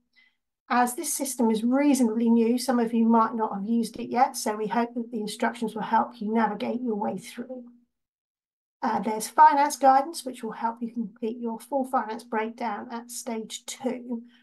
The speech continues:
But it is important at stage one because we expect your figures that you are be entering at stage one to be realistic, include, and include everything that you would expect to include.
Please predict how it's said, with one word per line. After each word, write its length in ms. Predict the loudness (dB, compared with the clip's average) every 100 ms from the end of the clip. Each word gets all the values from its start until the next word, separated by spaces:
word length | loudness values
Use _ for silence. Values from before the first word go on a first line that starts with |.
| _ _ _ _ 4
But 420 | 6 4 0 -10 -8
it 220 | -4 -2
is 100 | -2
important 420 | -2 -4 -8 -8
at 60 | -10
stage 400 | -2 0 0 0
one 320 | -2 -2 -6
because 380 | -6 -2 -4 -2
we 140 | -4
expect 540 | -6 -6 -4 -4 -4 -2
your 140 | -2
figures 600 | -2 -4 -2 -2 -2 -4 -6
that 160 | -2
you 220 | 0 0
are 180 | 2 2
be 100 | 2
entering 460 | 0 0 -2 -4 -2
at 220 | -2 -4
stage 300 | -8 -8 -4
one 120 | -4
to 100 | -4
be 100 | -4 -2
realistic, 840 | 4 4 4 0 -2 -4 -6 -2
include, 460 | -4 2 2 2 -2 -2
and 180 | 2 4
include 400 | 2 2 2 2
everything 440 | 0 0 0 0
that 160 | 0 -2
you 200 | 0 0
would 180 | 0 -2
expect 480 | -2 -4 -2 -2 -4
to 100 | -10
include. 680 | -4 -4 -2 0 0 0